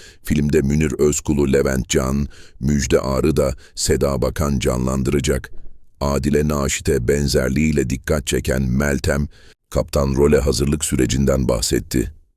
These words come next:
"Senaryo geldiğinde önce içime oturması gerekiyordu. Sonra hemen onun meşhur sahnelerini denedim,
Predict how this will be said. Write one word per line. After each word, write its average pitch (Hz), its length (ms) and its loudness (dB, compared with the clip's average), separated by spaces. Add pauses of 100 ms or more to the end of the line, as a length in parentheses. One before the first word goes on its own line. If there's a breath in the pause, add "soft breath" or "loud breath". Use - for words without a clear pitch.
(240)
"Senaryo 71 540 2
geldiğinde 67 640 2
önce 76 280 2
içime 82 320 -2
oturması 67 500 0
gerekiyordu. 62 720 0 (400)
Sonra 67 380 0
hemen 67 260 0
onun 69 340 0
meşhur 69 320 0
sahnelerini 64 720 0
denedim, 67 460 0